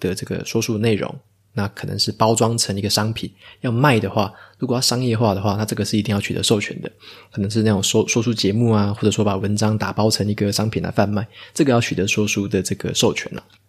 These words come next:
所以你会发现我采取的策略反而是说，我让我的说书跟我的这个文章的内容是完全免费的提供给大家的，就是当成是一个完全的一个分享类型，可能是加入了我个人的一些想法，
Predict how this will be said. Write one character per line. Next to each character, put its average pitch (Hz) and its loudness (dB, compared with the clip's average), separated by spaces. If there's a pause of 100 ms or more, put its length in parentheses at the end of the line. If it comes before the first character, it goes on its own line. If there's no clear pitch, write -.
(160)
所 151 4
以 123 4
你 104 2
会 120 2
发 120 2
现 123 4
我 104 2
采 - -4
取 107 -2
的 107 -4
策 127 0
略 113 2
反 98 -8
而 101 -6
是 107 -2
说， 104 -2
我 101 -2
让 120 2
我 101 -2
的 101 -4
说 120 -2
书 117 0
跟 110 -4
我 98 -4
的 101 -8
这 110 -4
个 104 -2
文 107 -2
章 113 0
的 113 0
内 117 4
容 101 -2
是 - -2
完 107 -2
全 117 -2
免 104 -2
费 113 2
的 117 -4
提 - -10
供 104 -4
给 107 -6
大 107 -2
家 104 -6
的， 104 -14 (300)
就 113 -4
是 113 -4
当 131 0
成 110 0
是 107 2
一 107 0
个 104 0
完 104 -2
全 104 -2
的 101 -4
一 104 -2 (100)
个 101 -2
分 117 2
享 - 2
类 117 2
型， - -2 (300)
可 - -8
能 98 -2
是 110 0
加 107 4
入 113 2
了 95 -4
我 87 -6
个 117 2
人 101 0
的 104 -2
一 104 -2
些 107 -2
想 - -2
法， - -12